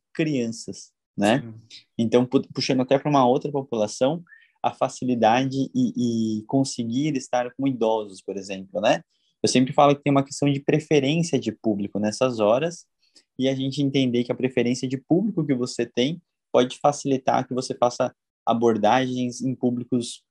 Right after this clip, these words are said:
Speaker 1: específicos, obviamente, né? E aí até queria entender da tua parte, né? Quando a gente fala de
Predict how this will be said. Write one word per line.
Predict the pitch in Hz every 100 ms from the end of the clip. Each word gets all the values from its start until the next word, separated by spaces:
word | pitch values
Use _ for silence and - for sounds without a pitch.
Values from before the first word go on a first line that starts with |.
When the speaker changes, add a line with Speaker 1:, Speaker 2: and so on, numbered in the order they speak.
| -
Speaker 1:
específicos, | - 135 - 127 123 - 110
obviamente, | 117 113 131 127 107 104 - - _ -
né? | 98 - _ - _ _ 127
E |
aí | 139
até | 156 156
queria | 160 170 175
entender | 170 156 135
da | 127
tua | 123 113
parte, | - 160 160 135 127
né? | 135 135 _ -
Quando | -
a | 143
gente | 151 -
fala | 151 165 175
de | 131 151 151